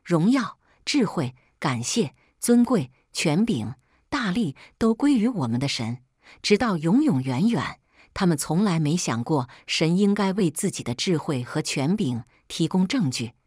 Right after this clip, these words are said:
难道他是神还不够吗？当基督教神学称神是智慧的时，其真实意思要比所说的及所能说的要宽广得多。因为单单一个词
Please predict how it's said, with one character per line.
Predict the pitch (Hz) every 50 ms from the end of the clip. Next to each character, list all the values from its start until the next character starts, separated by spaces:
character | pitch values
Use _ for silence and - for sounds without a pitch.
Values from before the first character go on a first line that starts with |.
| _ _ - - _
难 | - 180 160 160
道 | 170 185 147 131
他 | - - 160
是 | 151 - 160
神 | 139 - - 135 127 160 214
还 | - - 139
不 | 143 - 156
够 | 139 - 220 180 151
吗？ | 135 127 120 117 - _ _ _ - - - _
当 | _ 196 180 180
基 | 180 - - 220
督 | 214 226 220 214
教 | - 214 170 131
神 | 131 - - 139 147 180
学 | - - 151
称 | 151 - - 185 185
神 | - - 151 131 139 170
是 | - - 175
智 | - - - 170
慧 | - - 143 127
的 | - 120
时， | - - 117 113 113 - _ _ _ - - - -
其 | - - 175 180
真 | 175 - 247 247 240
实 | - - 165
意 | 151 190 175 139
思 | - - 131 123 123 - - - _ _
要 | 220 202 170
比 | 147 - 143 165
所 | 175 - - 123 120
说 | - - 180 175
的 | 160 147 120 - - - _ _
及 | - - 170 190
所 | 226 - - 160 123
能 | 123 123 143
说 | 170 - 196 185
的 | 170 160 139
要 | 135 190 175 135
宽 | - - - 269 247
广 | 254 - 147 117
得 | 101 117
多。 | 117 - 170 196 208 - _ _ _ _ _ _ _
因 | - 196
为 | 185 180 160
单 | - 202 190 190
单 | 180 190 180 170
一 | 151 151
个 | - 160
词 | - - - 139 139 147